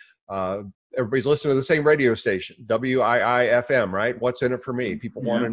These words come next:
Speaker 1: know, "How are you gonna help me?" And that's really the importance of, of smart calling. And that is, "This call's gonna be all about you." And by the way, the, the opening statement, the,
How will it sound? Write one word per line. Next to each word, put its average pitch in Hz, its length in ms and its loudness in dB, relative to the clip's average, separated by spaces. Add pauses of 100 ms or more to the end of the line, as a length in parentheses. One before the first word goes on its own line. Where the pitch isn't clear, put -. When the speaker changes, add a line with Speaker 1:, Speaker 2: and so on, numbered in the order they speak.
Speaker 1:
know, 123 340 -2 (580)
"How - 180 -6
are - 20 2
you 127 100 -4
gonna 131 200 -4
help 143 200 -2
me?" 139 260 -4
And 104 100 -4
that's 131 360 0
really 143 200 -2
the 131 120 0
importance 127 540 -4
of, 120 360 0
of 113 120 -6
smart - 380 -8
calling. 107 400 -4 (420)
And 110 160 -4
that 127 260 0
is, 117 880 2
"This 123 100 -12
call's 131 400 -2
gonna 113 160 0
be 113 140 -4
all 107 240 0
about 98 320 -4
you." 101 240 -6 (880)
And 117 480 0 (280)
by 123 120 2
the 113 60 4
way, 127 340 6
the, 113 500 -2
the 104 400 -6
opening 143 340 0
statement, 131 520 0
the, 101 160 -6